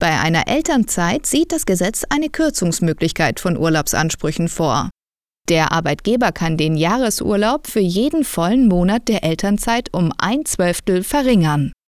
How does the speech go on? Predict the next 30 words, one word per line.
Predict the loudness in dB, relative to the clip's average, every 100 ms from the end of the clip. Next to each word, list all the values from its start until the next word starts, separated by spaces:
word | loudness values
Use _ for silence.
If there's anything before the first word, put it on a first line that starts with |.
| _ _ -2
Eine | 2 2
Besonderheit | 2 0 0 0 0 -2 -2
gilt | -2 -2 0
bei | 0
mutterschutzrechtlichen | 0 0 -2 -2 -4 -4 -6 -4 -4 0 0
Beschäftigungsverboten. | 0 -2 -2 -2 -2 -2 -2 -4 -2 -2 0 -2 -2 -4 _ _
Diese | 2 2 2
bestehen | 2 0 0 2 2 2
in | 2 2
den | 2 0
Wochen | -2 -2 -4
vor | 0 0 0 0
und | -4 0
nach | 0 0 -2
der | -2 0
Entbindung. | 0 2 2 2 0 -2 -6 _
Sie | -4 -4
können | -2 0 0
aber | 0 0 0
auch | -2
vom | -2 0
Arbeitgeber | 0 0 -2 -2 0 0 0
ausgesprochen | -2 -2 -4 -2 -2 0 2
werden | 2 2 2 0
oder | 0 2 2 2
infolge | 0 0 -2 0 0
eines | 0 -2 -2
ärztlichen | -2 -2 -4 -2 0
Attests | 0 -2 -4 -4 -4
eintreten, | -2 -2 -2 0 -2 2 2